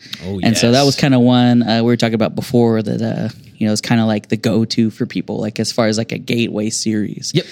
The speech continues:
Speaker 2: Why do you think that is?
Speaker 1: Uh, well, for one, I think it had to do with timing for when it came out. So I'm thirty-two. I'm almost thirty-three. Um, and when it came out here on, you know, like, Toonami,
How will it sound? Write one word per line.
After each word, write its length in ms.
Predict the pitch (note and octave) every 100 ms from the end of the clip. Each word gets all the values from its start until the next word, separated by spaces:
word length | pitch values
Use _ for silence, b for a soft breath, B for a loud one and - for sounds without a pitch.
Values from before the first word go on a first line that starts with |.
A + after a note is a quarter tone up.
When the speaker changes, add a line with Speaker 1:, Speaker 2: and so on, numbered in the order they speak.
| B
Speaker 2:
Why 100 | -
do 60 | A3
you 60 | G#3+
think 180 | G#3+
that 140 | D#3 C3
is? 400 | A#2+ - - B B B B -
Speaker 1:
Uh, 640 | A2+ A#2+ A#2+ A#2 A2+ A2+ -
well, 300 | A#2+ C3 C3+
for 200 | - C#3
one, 540 | B2 C3+ C3 A#2+ B2+ - _ _ _
I 80 | A2+
think 440 | G#2 - B2 A2+ - A#2
it 140 | G2+
had 280 | A2+ A2+ G#2+
to 80 | G2+
do 260 | A2 G#2+
with 300 | G2+ F2+ -
timing 480 | - G2 F#2+ F2+ F2
for 140 | - F#2
when 120 | E2+
it 80 | C2
came 240 | E2+ D2+
out. 240 | G#1+ G1+ - _ _
So 540 | - A2+ G#2 G2 F#2+ -
I'm 200 | C3+ F3
thirty-two. 600 | - E3+ A2+ - F#2+ D#2 -
I'm 120 | A2+
almost 300 | A2+ G#2 -
thirty-three. 540 | G2+ E2+ - - - - b b b b
Um, 560 | - G#2 G2 F2 F2+ - _ _
and 380 | A2 G#2+ G2+ G2
when 260 | G2 A2 G#2+
it 200 | - B2
came 220 | - B2+
out 320 | A2+ G#2+ G#2 -
here 600 | - F#3+ F#3 G#2 G2 - -
on, 460 | G#2 G2+ G2 G2 -
you 100 | G#2+
know, 120 | G2+
like, 160 | F#2 -
Toonami, 540 | G#2+ G#2 A2 G2